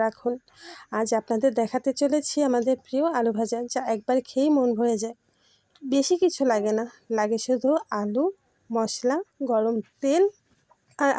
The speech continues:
আগুন। এক কথায় এটি একটি স্বর্গ। তেলে ভাজার সময় যে কড়কড়ে আওয়াজ হয়, সেটা শুনলেই মনে হয় যে একদম কড়কড়ে আওয়াজে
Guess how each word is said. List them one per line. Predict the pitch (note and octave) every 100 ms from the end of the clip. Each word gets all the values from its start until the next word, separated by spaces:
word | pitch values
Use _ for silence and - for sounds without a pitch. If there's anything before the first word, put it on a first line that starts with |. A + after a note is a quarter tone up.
| C4
আগুন। | A#3+ B3+ C4+ - _ _ - - - A#3
এক | A3 -
কথায় | A3 - C#4+ B3
এটি | - B3+
একটি | - C#4 -
স্বর্গ। | G#3+ F#3 - E3+ - - - - -
তেলে | B3 A#3+ A#3
ভাজার | A#3 A3+ -
সময় | B3 B3 C4
যে | C4+ B3
কড়কড়ে | A#3 - B3 A3
আওয়াজ | A3+ A3 B3+
হয়, | D#4 -
সেটা | C4 C4 B3
শুনলেই | B3 A#3+ B3+ C4
মনে | B3+ B3+ B3
হয় | B3 D4+ - - - - - - C4+
যে | C#4+ B3
একদম | A#3+ - _ _ D4 E4+ A#4 - _ _ B3+
কড়কড়ে | B3 A#3+ B3+ B3 A#3+
আওয়াজে | B3 C4+